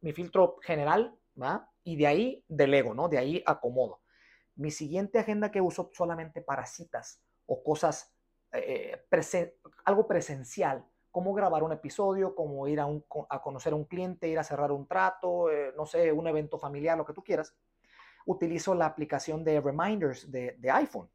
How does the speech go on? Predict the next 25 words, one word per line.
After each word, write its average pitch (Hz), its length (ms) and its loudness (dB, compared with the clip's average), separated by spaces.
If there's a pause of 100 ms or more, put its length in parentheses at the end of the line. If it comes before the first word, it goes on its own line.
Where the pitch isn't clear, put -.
(360)
Solamente 165 440 -2
para 143 180 2
ahí 214 160 2
pongo 185 320 2
la 160 100 4
fecha, 262 540 0
pum, 190 120 -2
notificación 156 540 -8
y 147 60 -4
ya 143 100 -4
quedó 135 140 -6
listo. 123 160 -14
Entonces, 151 180 -10
cuando 131 180 -12
yo 170 120 -8
quiero 240 180 -2
ver 220 140 2
citas, - 680 -14 (540)
cuando 107 180 -12
quiero 247 180 6
ver 240 80 4
citas 180 220 -2
o 143 60 -6
cosas 208 180 2
presenciales, 196 640 2